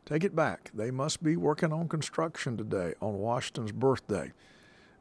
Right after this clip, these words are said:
because, uh, the backup is about halfway.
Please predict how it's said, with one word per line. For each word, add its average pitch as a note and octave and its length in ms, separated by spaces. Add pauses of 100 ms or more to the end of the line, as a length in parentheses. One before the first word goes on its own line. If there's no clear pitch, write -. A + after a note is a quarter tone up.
because, A#2 920
uh, A2 220
the A2+ 100
backup B2+ 640
is A#2+ 480
about A#2+ 440
halfway. C3 800